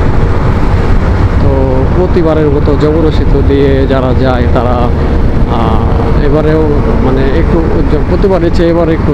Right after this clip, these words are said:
স্বস্তি আমার মনে হচ্ছে। রাস্তাঘাটে আমি তেমন একটা যানজট দেখি নাই। আর যানজট না, না দেখার কারণেই আমি আসলে ভিডিও করি নাই, কারণ আমিও বলছিলাম যে যদি একটু আপনার ভালো কিছু দেখাতে পারি তাহলে দেখাবো, তো এই জন্য কোনো কিছু দেখাতে পারি নাই, এই জন্য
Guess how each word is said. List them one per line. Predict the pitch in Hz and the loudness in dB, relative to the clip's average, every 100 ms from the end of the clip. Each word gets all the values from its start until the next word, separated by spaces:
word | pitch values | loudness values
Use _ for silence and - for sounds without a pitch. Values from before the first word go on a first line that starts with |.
| 135 | 0
স্বস্তি | - - - 147 | 0 0 0 0
আমার | 135 | 0
মনে | 139 139 | 0 0
হচ্ছে। | 127 - | 0 0
রাস্তাঘাটে | 127 143 - 131 135 139 | 0 0 0 0 0 0
আমি | 131 135 - - - - | 0 0 0 0 -2 -2
তেমন | 156 151 | 0 0
একটা | 151 147 151 | 0 -2 0
যানজট | 147 156 151 139 | 0 0 0 0
দেখি | 160 160 147 | 0 0 0
নাই। | 131 123 127 127 123 | 0 0 0 0 0
আর | 123 147 | 0 0
যানজট | 143 139 139 135 - - - - - - - - - - 139 | 0 0 0 0 0 0 0 2 0 0 -2 -4 -2 -2 0
না, | 143 | 0
না | 151 175 | 0 0
দেখার | 165 156 151 | -2 -2 -2
কারণেই | 151 147 151 160 | -2 0 0 0
আমি | 147 139 | 0 0
আসলে | 139 - 135 120 | 0 0 0 0
ভিডিও | 123 135 | 0 0
করি | 139 127 | 0 0
নাই, | 123 120 | 0 0
কারণ | 120 123 127 | 0 0 0
আমিও | 135 139 - - - - - | 0 0 -2 -2 -4 -2 -2
বলছিলাম | 147 151 139 127 | 0 0 0 0
যে | 123 123 | 0 0
যদি | 127 131 | 0 0
একটু | - 131 | -2 -2
আপনার | 135 135 123 123 - 120 - 120 | -2 -2 0 0 -2 -2 -2 -2
ভালো | 127 139 | -2 0
কিছু | 143 - | 0 0
দেখাতে | 143 135 143 | 0 0 0
পারি | 131 127 | 0 0
তাহলে | 127 127 | 0 0
দেখাবো, | 151 143 - - - - | 0 0 0 0 0 0
তো | 135 | 0
এই | 131 | 0
জন্য | 135 135 135 | 0 0 0
কোনো | 135 | 0
কিছু | 127 - - | 0 0 0
দেখাতে | 135 147 139 | -2 0 0
পারি | 127 120 120 | 0 0 0
নাই, | 120 - - - - - | -2 -2 -2 -2 -2 -2
এই | - | 0
জন্য | 139 | 0